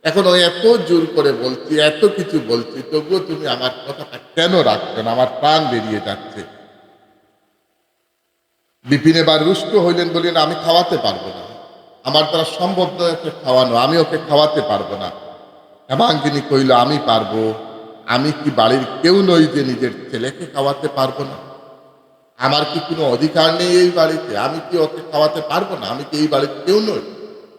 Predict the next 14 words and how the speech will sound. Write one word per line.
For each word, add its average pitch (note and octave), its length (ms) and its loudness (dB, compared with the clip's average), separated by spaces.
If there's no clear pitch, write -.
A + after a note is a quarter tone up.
অর্থাৎ D#3+ 360 0
কেষ্টকে E3 460 -2
সে F3+ 240 -4
নিজের F3+ 400 -2
ছেলে F#3+ 320 4
মনে E3+ 360 -4
করছে। A2+ 280 -8
আমি D3+ 200 0
কি E3 120 -2
আমার D#3+ 160 2
ছেলেকে D#3 320 -2
খাওয়াতে B2+ 440 0
পারবো G#2+ 260 -4
না? G2 160 -6